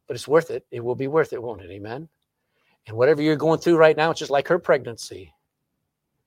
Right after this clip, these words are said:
You say, "Man, I don't want this. I, I never want another baby." <laughs>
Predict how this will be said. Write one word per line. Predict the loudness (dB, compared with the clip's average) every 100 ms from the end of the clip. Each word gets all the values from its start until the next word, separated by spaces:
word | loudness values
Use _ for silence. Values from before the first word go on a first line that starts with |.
| _ _ _
You | -10
say, | -2 0 0
"Man, | -2 -6
I | -2
don't | 0
want | 0 0
this. | -2 0
I, | -2
I | -2
never | -4 0
want | 0 0
another | -2 0
baby." | 0 0 -6 -12 -14 -14 -14 -16 -4
<laughs> | -4